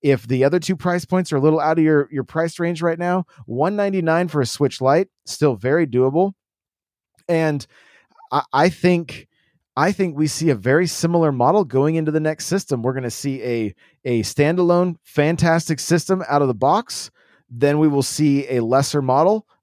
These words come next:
a few months later that's, uh, that, that is strictly handheld, and then a potential pro. So that, that's just, that's just what I'm, that's just what I'm thinking. I,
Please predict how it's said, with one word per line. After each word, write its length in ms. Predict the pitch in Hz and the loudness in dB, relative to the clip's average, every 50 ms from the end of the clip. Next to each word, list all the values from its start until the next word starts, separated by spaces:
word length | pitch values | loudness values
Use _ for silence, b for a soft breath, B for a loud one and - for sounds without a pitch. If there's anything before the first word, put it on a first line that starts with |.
| _ - | _ -10
a 60 | 120 | -10
few 260 | - _ - 127 135 | -10 _ -2 -2 0
months 320 | 139 139 131 127 165 - - | 0 0 -2 -2 -4 -6 -2
later 320 | 123 131 151 180 214 226 | 0 0 2 2 0 0
that's, 420 | 202 131 123 117 - - - - 139 | 0 0 0 0 -2 -6 -4 0 2
uh, 280 | 135 123 120 117 113 98 - _ _ _ _ _ | 4 4 4 2 2 0 -6 _ _ _ _ _
that, 300 | 117 117 120 113 110 - _ _ - - _ - | -2 0 0 0 0 -4 _ _ -20 -20 _ -4
that 200 | 131 127 117 113 | -2 0 0 0
is 100 | 113 - | -2 -4
strictly 500 | - - - - 151 139 - 143 131 117 | -6 -2 2 2 2 2 2 -2 -2 0
handheld, 520 | 123 131 147 147 156 175 185 214 220 220 - _ _ _ _ _ _ _ _ _ | 0 -2 0 0 2 2 2 2 0 -2 -10 _ _ _ _ _ _ _ _ _
and 200 | 131 123 120 107 | -4 -4 -2 0
then 320 | 123 123 127 127 127 131 - - | 2 2 2 0 -2 -4 -8 -10
a 60 | 127 | -8
potential 500 | - - - - 127 123 113 - - 117 | -8 -10 -8 -6 -6 -6 -4 -6 -8 -10
pro. 460 | - - - 160 185 143 107 95 98 - _ _ _ _ _ _ _ _ _ _ | -8 -2 0 2 2 2 0 -2 -6 -12 _ _ _ _ _ _ _ _ _ _
So 800 | - - - - - - - 139 131 123 120 117 117 113 110 107 95 - _ _ _ _ _ _ _ _ _ _ _ _ - | -14 -10 -10 -8 -6 0 2 4 4 6 6 4 4 2 0 -2 -6 -12 _ _ _ _ _ _ _ _ _ _ _ _ -2
that, 220 | 127 131 143 - | 0 0 0 0
that's 260 | 143 135 143 156 151 - | -2 0 0 0 0 0
just, 360 | - 175 143 - - - - - | -2 -2 -2 -2 -6 -12 -14 -6
that's 280 | 123 143 170 202 - | -2 -2 -2 -2 -4
just 240 | - 247 214 - - | -6 -8 -8 -2 0
what 100 | 160 156 | 0 2
I'm, 420 | 151 156 160 165 165 165 156 135 - _ _ _ _ _ _ _ _ _ - | 2 2 2 4 2 2 -2 -4 -8 _ _ _ _ _ _ _ _ _ -8
that's 160 | 151 190 - | -8 -8 -8
just 180 | - 220 - - | -10 -10 -6 -4
what 80 | - | -4
I'm 140 | 143 120 110 | -2 -4 -4
thinking. 380 | - 110 98 90 - 67 - - _ _ _ _ _ _ _ _ | -4 -6 -6 -6 -10 -16 -18 -20 _ _ _ _ _ _ _ _
I, 140 | - 113 113 | -4 -4 -4